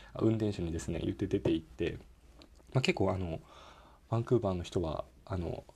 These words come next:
ちゃんと「ありがとう」って言って、あの、出ていく人が多いんですけど、あ、でも無賃乗車だったのに、なんかこっそりこう、なんか、あの、こそこそ出ていくんじゃなくて、でもちゃんと大声出して、「あ、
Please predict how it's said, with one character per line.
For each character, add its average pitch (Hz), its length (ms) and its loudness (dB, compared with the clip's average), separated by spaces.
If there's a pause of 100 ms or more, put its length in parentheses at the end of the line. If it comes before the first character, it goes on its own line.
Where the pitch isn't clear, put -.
(400)
ち - 80 -6
ゃ 113 40 4
ん 101 40 -2
と 95 160 2
「あ 95 40 2
り 101 80 4
が 98 100 2
と 85 100 0
う」 78 40 2
っ - 20 -6
て - 120 -2
言 82 60 0
っ - 20 -12
て、 82 180 0
あ 82 100 -2
の、 85 140 -4
出 101 100 2
て 87 120 2
い 82 120 2
く 85 220 0
人 - 180 0
が - 160 -2
多 92 140 4
い 80 40 0
ん 78 60 -4
で 80 80 -4
す - 100 -10
け 85 80 -2
ど、 80 220 0
あ、 92 60 2
で 98 80 0
も 90 120 0
無 107 260 0
賃 123 200 4
乗 139 140 2
車 123 100 4
だ 104 100 -2
っ - 20 -4
た - 120 0
の 104 140 0
に、 113 280 2 (420)
な 110 80 2
ん - 20 2
か - 60 -8
こ 101 120 -4
っ - 20 -2
そ - 140 4
り 95 100 0
こ 92 160 2
う、 95 40 0
な 95 80 0
ん 95 60 -2
か、 - 240 0 (400)
あ - 220 4
の、 95 180 2 (800)
こ - 140 0
そ 104 100 2
こ 101 80 -2
そ 87 120 2
出 98 100 2
て - 80 4
い 95 60 4
く - 80 -2
ん 90 40 2
じ 95 60 0
ゃ 95 40 0
な 95 60 -2
く - 100 -12
て、 104 120 2
で 98 80 2
も 85 300 -2
ち - 80 2
ゃ 101 40 2
ん 98 60 -2
と 98 260 0
大 104 120 2
声 98 220 4
出 92 140 2
し - 100 -4
て、 - 240 2
「あ、 90 220 0